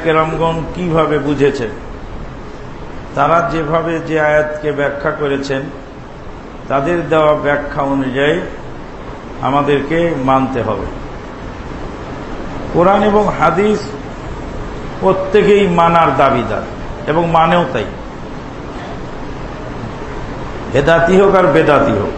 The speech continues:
প্রত্যেকেই কোরআন এবং হাদিস মানে। অন্যান্য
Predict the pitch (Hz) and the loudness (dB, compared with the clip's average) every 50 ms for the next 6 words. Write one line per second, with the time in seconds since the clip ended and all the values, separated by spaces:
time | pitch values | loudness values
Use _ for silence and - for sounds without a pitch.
0 | - - - 139 143 139 - - 185 170 202 208 220 254 254 - - - - - | -6 -2 2 2 2 2 4 2 4 6 6 6 6 4 2 -2 -6 -8 -8 -8
1 | - - - - - - - - - - - - - - - - 156 165 170 185 | -10 -10 -10 -10 -10 -8 -8 -8 -8 -8 -10 -10 -8 -8 -6 0 2 4 4 6
2 | 185 185 190 196 190 202 196 185 160 160 165 160 175 175 - - 151 143 139 135 | 6 6 6 6 6 6 4 4 2 2 2 4 4 2 2 2 0 2 2 2
3 | 131 139 - - - - - - - - - - - - - - - - - - | 2 2 -2 -4 -6 -10 -10 -12 -12 -12 -12 -12 -12 -12 -12 -12 -12 -12 -12 -12
4 | - - - - - - - - - - - - - - - - - - - - | -10 -10 -10 -10 -10 -10 -10 -10 -10 -8 -8 -8 -8 -8 -8 -8 -8 -10 -10 -10
5 | - - - - - - - - - - - - - - 139 147 151 156 170 185 | -10 -10 -10 -10 -10 -10 -10 -10 -8 -8 -8 -6 -4 0 0 2 2 2 2 2
6 | 196 202 202 208 214 214 208 214 214 | 4 4 4 4 4 6 4 4 2